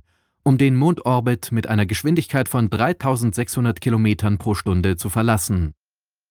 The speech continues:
Damit waren sie auf dem Weg nach Hause. Die antriebslose Rückreise verlief ohne besondere Vorkommnisse. Am vierundzwanzigsten Juli trat die Kapsel der Apollo elf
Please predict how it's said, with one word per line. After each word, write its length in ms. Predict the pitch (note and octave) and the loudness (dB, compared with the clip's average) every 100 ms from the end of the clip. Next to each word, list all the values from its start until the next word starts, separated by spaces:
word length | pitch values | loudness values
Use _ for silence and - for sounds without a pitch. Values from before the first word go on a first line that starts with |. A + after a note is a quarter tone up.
| - | 0
Damit 480 | C3 F#3+ D#3+ - | 2 2 0 0
waren 280 | G2+ G2 F#2+ | 2 2 2
sie 140 | F#2 F2 | 0 -2
auf 120 | F2 | -2
dem 200 | F2+ D#2+ | -2 2
Weg 380 | F#2 F#2+ - - | 2 0 -6 -6
nach 220 | A#2+ A#2 | -4 0
Hause. 540 | G#2+ G2+ F2 F2 D2+ D2+ _ _ _ _ _ _ _ _ _ _ _ | 2 2 0 -2 -4 -8 _ _ _ _ _ _ _ _ _ _ _
Die 140 | C3+ D3 | -2 0
antriebslose 720 | F#3 - D#3 - A#2 G#2+ F2+ | 0 2 0 0 0 2 2
Rückreise 520 | F2 F#2 G#2 A2+ A2 | 0 0 0 2 2
verlief 400 | - G#2+ B2+ - - | 0 2 2 0 2
ohne 300 | A#2+ C3 G#2+ | 4 4 2
besondere 440 | F#2 E2 F2 G2 | 0 0 -2 -2
Vorkommnisse. 880 | - G#2 G2 F#2 E2 F2 - E2+ D2+ _ _ _ _ | 0 0 2 0 0 0 0 -2 -4 _ _ _ _
Am 160 | F#2 D#2+ | -2 -2
vierundzwanzigsten 720 | - G#2 G#2 - F#2+ G#2 G#2 | 0 2 2 2 0 -2 -2
Juli 380 | G2 A2+ C#3+ E3 | 0 2 2 0
trat 340 | - B2+ D3 | 0 -2 0
die 60 | A#2 | -2
Kapsel 400 | - A2 - A2+ | -2 -2 2 0
der 140 | G2 | 2
Apollo 300 | F2 - F2+ E2+ | -2 0 0 2
elf 340 | G2 C3 - | 2 2 0